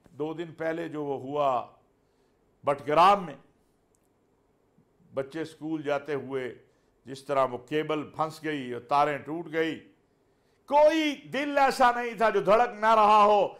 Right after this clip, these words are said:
اور کوئی ہاتھ ایسا نہیں رہا تھا جو دعا نہ کر رہا ہو، کوئی ماں ایسی نہیں تھی، کوئی باپ، کوئی بہن، کوئی بیٹی،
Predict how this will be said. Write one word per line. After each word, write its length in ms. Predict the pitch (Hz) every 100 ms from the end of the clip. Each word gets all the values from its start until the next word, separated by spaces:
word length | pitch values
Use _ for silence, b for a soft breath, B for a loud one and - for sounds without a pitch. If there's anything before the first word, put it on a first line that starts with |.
| B
اور 120 | 175
کوئی 280 | 214 240 220
ہاتھ 360 | 214 277 294
ایسا 300 | 277 254 254
نہیں 180 | 233 226
رہا 200 | 226 214
تھا 220 | 180 196
جو 140 | 208 208
دعا 340 | 185 190 220
نہ 80 | 214
کر 240 | 190 196
رہا 320 | 190 190 202 185
ہو، 220 | 202 190
کوئی 480 | - - - 240 233
ماں 400 | 226 277 294 277
ایسی 200 | 220 247
نہیں 180 | 240
تھی، 140 | 214 214
کوئی 180 | 208 196
باپ، 480 | 214 254 254 247
کوئی 140 | 214 202
بہن، 440 | 233 226 247 208
کوئی 120 | 208
بیٹی، 500 | 202 247 262 247 185